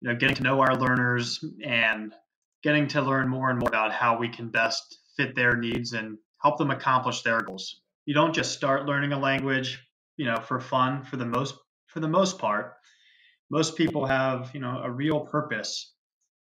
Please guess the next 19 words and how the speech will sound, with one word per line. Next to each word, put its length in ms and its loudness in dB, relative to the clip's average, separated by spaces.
uh, 180 -2
behind 440 2
learning 320 -2
English. 560 -4
Um, 520 -4
you 60 -10
know, 60 -4
whether 280 -2
it 60 0
is 200 -2
for 560 -4
taking 320 -4
tests 500 -4
to 180 -2
get 160 -2
a, 300 -2
a 100 -8
better 280 -2
education, 840 -4